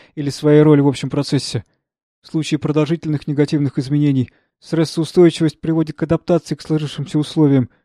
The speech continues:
или опосредованным отношениям к сущностной компоненте источника стресса или к самому источнику. Стрессоустойчивость состоит из следующих структурных компонентов.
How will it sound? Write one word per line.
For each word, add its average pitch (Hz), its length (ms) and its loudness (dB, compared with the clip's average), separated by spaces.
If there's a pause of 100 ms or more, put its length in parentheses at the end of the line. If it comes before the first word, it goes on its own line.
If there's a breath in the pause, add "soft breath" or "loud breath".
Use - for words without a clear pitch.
(220)
или 156 140 -2
опосредованным 151 720 0
отношениям 151 500 -2
к - 40 -14
сущностной 147 440 -6
компоненте 143 520 -4
источника 139 440 -6
стресса - 500 -8 (360)
или 151 100 -6
к - 80 -6
самому 156 380 2
источнику. 131 560 -4 (1080)
Стрессоустойчивость 165 1000 -2
состоит 160 420 -2
из 151 80 -12
следующих 156 500 -4
структурных 143 520 -12
компонентов. 143 680 -6